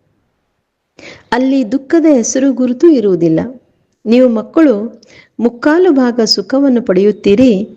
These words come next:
ಒಂದು ವೇಳೆ ಅರ್ಧ ಸುಖ ಅರ್ಧ ದುಃಖವಿದ್ರೂ ಸಹ ಮಜಾ ಬರೋದಿಲ್ಲ. ಓಂ ಶಾಂತಿ. ಭಗವಾನು ವಾಚ, ಭಗವಂತನೇ ತಿಳಿಸಿದ್ದಾರೆ, ಯಾವುದೇ ಮನುಷ್ಯನಿಗೆ ಭಗವಂತನೆಂದು ಹೇಳಲಾಗುವುದಿಲ್ಲ.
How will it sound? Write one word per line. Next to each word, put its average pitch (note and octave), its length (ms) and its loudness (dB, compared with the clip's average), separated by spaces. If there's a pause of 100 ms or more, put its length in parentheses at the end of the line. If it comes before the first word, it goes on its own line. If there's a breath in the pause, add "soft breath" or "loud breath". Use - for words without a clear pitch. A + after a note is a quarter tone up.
(320 loud breath)
ಒಂದು A#3+ 360 2
ವೇಳೆ G#3+ 300 2
ಅರ್ಧ A3+ 380 -4
ಸುಖ C4+ 320 -2 (180)
ಅರ್ಧ F#3 240 -4
ದುಃಖವಿದ್ರೂ A3 640 0
ಸಹ G#3 360 -4
ಮಜಾ F#3 360 -4
ಬರೋದಿಲ್ಲ. F3 500 0 (840)
ಓಂ F3+ 140 -2
ಶಾಂತಿ. F3+ 720 -4 (1040 soft breath)
ಭಗವಾನು F#3 560 0
ವಾಚ, G3+ 300 -4 (800 soft breath)
ಭಗವಂತನೇ A#3 680 0
ತಿಳಿಸಿದ್ದಾರೆ, F#3+ 1040 -6 (320 loud breath)
ಯಾವುದೇ A#3 480 0
ಮನುಷ್ಯನಿಗೆ G#3+ 800 -2
ಭಗವಂತನೆಂದು G#3 920 -2
ಹೇಳಲಾಗುವುದಿಲ್ಲ. G3+ 840 -2